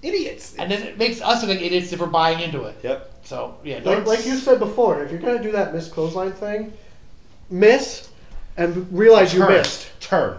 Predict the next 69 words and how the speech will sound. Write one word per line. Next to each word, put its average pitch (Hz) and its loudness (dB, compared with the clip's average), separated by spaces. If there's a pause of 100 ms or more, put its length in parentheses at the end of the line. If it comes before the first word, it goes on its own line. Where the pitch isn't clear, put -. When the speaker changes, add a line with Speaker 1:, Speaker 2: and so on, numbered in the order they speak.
Speaker 1:
right 170 2
away. 226 6
Speaker 3:
Realize 285 6
you 233 -2
missed. 214 6
"Oh 214 10
shit, 208 4
Speaker 1:
Don't 175 8
Speaker 3:
he's 190 2
Speaker 1:
give 185 4
it 185 4
Speaker 3:
behind 208 6
Speaker 1:
that 233 2
Speaker 3:
me." - -2
Speaker 1:
much 131 -6
Speaker 3:
And 156 -6
then, 160 -2
Speaker 1:
time. 160 -12
Speaker 3:
yeah. 147 -8 (680)
Speaker 1:
Uh, 98 -10
yeah. 92 -10 (460)
Uh, 131 -4
Speaker 2:
Or 220 2
the 214 0
other 247 6
stuff 190 -4
too, 220 -4
if - -4
they 151 -6
pick 185 -4
him 170 -10
up, 185 2
like, 160 -4
for 165 -8
a - -6
suplex, 180 -4 (480)
and 147 -10
he 147 -10
gets 165 -6
out 160 2
of 165 -4
it 165 -8
and 143 -14
falls 160 0
behind 151 -6
him, 160 -6
and 151 -6
they're 147 -4
like, 139 -4 (960)
"Well, 185 -2
where 226 -4
do 226 -2
you - -6
think 220 0
Speaker 3:
Yeah. 180 0
Speaker 2:
he - -2
went? 220 2
You 165 -2
just 185 -2
dropped 190 2
him 190 -6
behind 190 -2
your 185 -2
ass. - 0
Speaker 1:
Yeah. 131 4
Speaker 2:
Turn 214 0
around." 226 2
Like, 147 -8
Speaker 1:
Yeah. 135 0